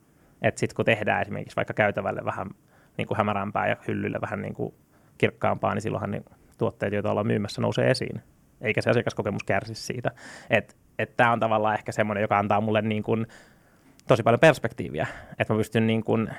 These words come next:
ei pelkästään se, että mä näen referenssikuvista, että ne tekee asioita eri tavalla eri maissa, vaan että mä oon myös elänyt siellä ja nähnyt sen tavallaan konkreettisesti ja kokenut sen konkreettisesti, et, et, et se tunnelma on erilainen.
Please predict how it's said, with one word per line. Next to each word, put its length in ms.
ei 120
pelkästään 400
se, 80
että 120
mä 60
näen 140
referenssikuvista, 840
että 140
ne 180
tekee 220
asioita 340
eri 140
tavalla 340
eri 140
maissa, 380
vaan 220
että 160
mä 40
oon 100
myös 200
elänyt 320
siellä 400
ja 80
nähnyt 300
sen 180
tavallaan 360
konkreettisesti 500
ja 60
kokenut 320
sen 140
konkreettisesti, 760
et, 160
et, 240
et 120
se 100
tunnelma 460
on 100
erilainen. 640